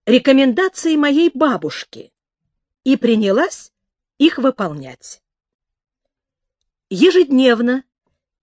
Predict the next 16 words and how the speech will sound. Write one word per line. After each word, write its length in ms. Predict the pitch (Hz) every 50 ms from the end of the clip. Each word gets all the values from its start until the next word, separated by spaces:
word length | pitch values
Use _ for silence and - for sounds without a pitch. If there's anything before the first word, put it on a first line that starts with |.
| _ _ _ -
я 220 | - 175 220 262 254
давала 400 | 208 277 262 359 381 339 330 320
Иветте 560 | 302 269 226 285 330 311 - - - 285 269
по 180 | _ - 233
две 220 | 220 185 208 269 277
капсулы 760 | - - 269 269 233 - - - - 196 180 165 160 156 151 _ _ _ _ _ _ _ _ -
чесночного 760 | - 254 240 - - 240 233 226 220 - - 208 196 175 185
масла — 560 | 180 175 165 165 151 - - - 240 262 285 294 _ _ _ _ _ _ _ _ _ _ _
четыре 500 | - - 254 247 - 285 277 254 262 262 262
раза 300 | 320 370 381 339 - 226
в 80 | -
течение 480 | - - 233 - - 349 320 311 285 240
первых 440 | - - 302 311 285 254 277 - -
трех 260 | - 262 269 254 214
дней. 380 | 175 - 170 165 151 - - _ _ _ _ _ _ _ _ _ _ _ _ _ _ _ _ _ -
Затем 560 | 208 185 254 262 262 - 294 277 277 262 -